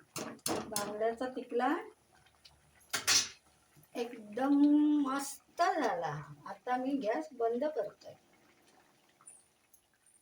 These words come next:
मालवणी पद्धतीने एक किलो बांगड्याला लागणारं वाटण, त्याची पद्धत आणि हे मालवणी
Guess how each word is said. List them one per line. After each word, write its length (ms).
मालवणी 520
पद्धतीने 680
एक 240
किलो 220
बांगड्याला 600
लागणारं 580
वाटण, 480
त्याची 280
पद्धत 460
आणि 200
हे 280
मालवणी 600